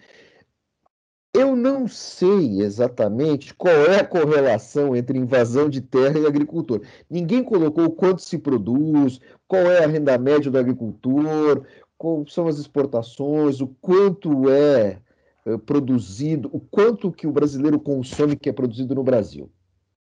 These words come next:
Então, assim, você tem, é, é, ninguém tratou desse assunto.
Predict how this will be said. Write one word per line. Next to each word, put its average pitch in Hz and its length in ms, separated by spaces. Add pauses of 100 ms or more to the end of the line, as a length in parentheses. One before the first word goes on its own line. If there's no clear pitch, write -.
(240)
Então, - 200
assim, - 200 (360)
você 73 320
tem, 107 320 (500)
é, 90 320
é, 78 580 (640)
ninguém 165 420
tratou 160 380
desse 143 260
assunto. - 380